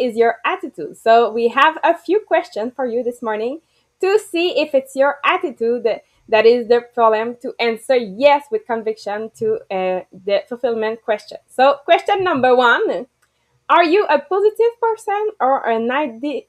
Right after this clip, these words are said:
idealistic person? So go in the comment,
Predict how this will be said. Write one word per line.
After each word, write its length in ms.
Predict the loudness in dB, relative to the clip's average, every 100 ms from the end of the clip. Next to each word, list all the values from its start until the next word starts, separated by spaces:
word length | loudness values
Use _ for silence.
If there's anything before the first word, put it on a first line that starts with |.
| -6
idealistic 920 | -4 -2 2 2 0 -4 _ -10 -6
person? 420 | -2 -2 -4 -14 -14 _ _ _ _ _ _ _ _ _ _ _
So 160 | -6 0
go 120 | 2
in 160 | 2 0
the 120 | 0
comment, 560 | 0 0 0 -2 -6